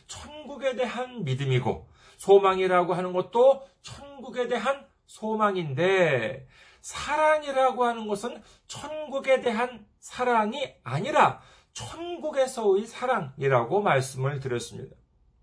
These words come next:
자, 이 차이에 대해서 우선 알아보고자 합니다. 로마서 삼 장 이십삼 절에서 이십사 절, "모든 사람이 죄를 범하였으며 하나님의 영광에 이르지 못하더니 그리스도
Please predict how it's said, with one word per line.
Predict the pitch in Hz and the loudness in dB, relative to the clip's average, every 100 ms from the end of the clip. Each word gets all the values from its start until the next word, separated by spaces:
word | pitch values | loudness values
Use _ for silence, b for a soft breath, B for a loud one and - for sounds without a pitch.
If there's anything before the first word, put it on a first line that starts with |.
| _ _ b b b b b | _ _ b b b b b
자, | - 131 | -2 0
이 | 120 135 | 0 -2
차이에 | - 269 294 294 | -8 -8 -6 0
대해서 | - 214 - 190 | 2 2 2 2
우선 | 160 139 175 107 | 2 0 -2 -2
알아보고자 | 101 117 113 113 110 110 117 131 | -4 -4 -4 -4 -4 -6 -4 -6
합니다. | 131 123 113 113 101 87 - _ _ _ _ _ _ _ _ B B B | -6 -8 -4 -2 -2 -6 -18 _ _ _ _ _ _ _ _ B B B
로마서 | 131 170 247 233 214 | 2 4 4 4 2
삼 | 233 - 233 226 | 0 -8 -10 -6
장 | 220 151 | -4 -4
이십삼 | 151 175 - 190 185 | -6 -8 -8 -8 -4
절에서 | 175 175 185 | -4 -4 -6
이십사 | 127 131 135 - 104 107 | -6 -6 -10 -12 -6 -4
절, | 120 147 104 B B - | 0 0 0 B B 0
"모든 | 131 185 226 277 | 4 4 2 -4
사람이 | - 247 247 240 269 | -6 -4 -2 -2 -6
죄를 | - 190 196 202 | 4 6 8 4
범하였으며 | 151 175 175 175 - 180 | 2 0 2 0 -2 -4
하나님의 | 196 233 233 233 226 | -2 -4 -6 -6 2
영광에 | 208 202 214 214 | 2 4 0 2
이르지 | 202 202 175 202 | 0 0 -2 -6
못하더니 | 143 139 190 220 233 247 254 139 B B - | -4 0 -2 6 8 8 6 4 B B -6
그리스도 | 220 277 294 - 277 | -4 -4 -6 -4 -4